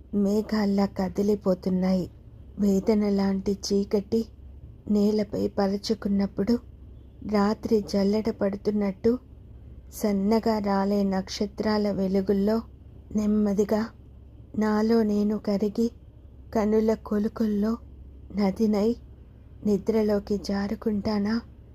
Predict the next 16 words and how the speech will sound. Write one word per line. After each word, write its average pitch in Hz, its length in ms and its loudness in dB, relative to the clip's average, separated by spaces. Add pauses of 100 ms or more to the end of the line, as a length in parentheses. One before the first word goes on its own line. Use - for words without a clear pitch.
(220)
మసక 214 420 0
తెరలు 208 480 2
లాగి 202 520 0 (640)
ఆకాశపు 214 720 0
అవతలకి 214 720 0
తొంగి 208 420 0 (100)
చూస్తున్నట్టు 202 680 0
నేను, 202 520 2 (1000)
జాబిల్లి 208 580 2
వెనకాల 208 680 0 (760)
వెన్నెల 220 500 4
మడుల్లో 208 720 0 (520)
చూపులు 220 580 4
నాటుతున్నట్టు 208 1160 0 (520)
నిరీక్షణలో 202 840 0
తను. 196 480 0